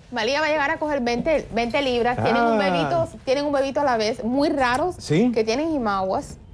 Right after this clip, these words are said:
Speaker 1: En el
Speaker 2: Mm.
Speaker 1: caso de nosotros, una vez una pareja tuvo jimaguas.
Speaker 2: Qué bien.
Speaker 1: Y en cautiverio, como te digo, duran hasta cua-, cuarenta y cinco años. En la selva duran de quince a veinte años.
Speaker 2: Y tú me re-, me dijiste ya la edad de María, ¿cuál es?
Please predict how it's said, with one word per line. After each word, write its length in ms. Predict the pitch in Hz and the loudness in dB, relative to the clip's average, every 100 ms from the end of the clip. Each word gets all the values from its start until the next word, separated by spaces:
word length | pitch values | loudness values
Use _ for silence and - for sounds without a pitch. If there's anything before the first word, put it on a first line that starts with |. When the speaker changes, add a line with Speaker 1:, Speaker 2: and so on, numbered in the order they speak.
| - - - - | -20 -20 -20 -8
Speaker 1:
En 100 | 226 | -2
el 120 | 226 | 0
Speaker 2:
Mm. 40 | 214 | 2
Speaker 1:
caso 220 | 240 294 | 0 0
de 40 | |
nosotros, 400 | 277 285 262 254 | -4 -2 0 2
una 180 | 262 233 | 2 2
vez 220 | 233 277 | 2 0
una 180 | 277 240 | 0 -2
pareja 340 | 220 214 269 208 | 0 0 0 0
tuvo 280 | 233 233 | 2 2
jimaguas. 580 | 247 240 208 196 208 247 - - - - - - - - - | 2 0 0 0 -2 -6 -10 -20 -20 -20 -20 -20 -20 -14 -4
Speaker 2:
Qué 120 | 131 | 0
bien. 420 | 120 98 202 101 71 - - - | 0 2 0 0 -4 -12 -16 -6
Speaker 1:
Y 320 | 226 226 220 190 | -2 2 2 0
en 220 | - 202 | 0 -2
cautiverio, 680 | 208 208 254 220 226 254 277 | 0 0 2 2 4 2 2
como 220 | 233 226 | 0 0
te 100 | 214 | 2
digo, 240 | 233 226 208 | 2 4 2
duran 300 | 226 247 269 | 2 2 0
hasta 500 | 254 226 208 185 - - | 0 0 0 -2 -6 -2
cua-, 300 | 208 202 - | 0 0 -2
cuarenta 360 | 220 208 208 | -2 -2 -2
y 20 | |
cinco 360 | 220 247 247 247 | -2 -2 0 0
años. 340 | 220 233 262 - | 2 -2 -2 -4
En 100 | 196 | -2
la 140 | 196 | -2
selva 260 | 202 196 202 | -2 -2 0
duran 320 | 202 202 202 - - - - | 0 0 -2 -6 -16 -14 -8
de 100 | 226 | -2
quince 280 | 226 233 233 | 0 0 2
a 60 | |
veinte 280 | 208 202 185 | 0 0 -2
años. 360 | 151 170 180 - - | -4 -8 -10 -10 -2
Speaker 2:
Y 120 | 160 | 0
tú 140 | 135 170 | 2 4
me 100 | 165 | 4
re-, 160 | 160 | 2
me 120 | 147 | 2
dijiste 340 | 143 139 220 151 | 0 0 0 2
ya 100 | 143 | 2
la 80 | 135 | 4
edad 140 | 131 | 2
de 60 | 127 | 2
María, 260 | 117 110 | 2 2
¿cuál 180 | - 127 | 2 2
es? 260 | 226 - | 0 -2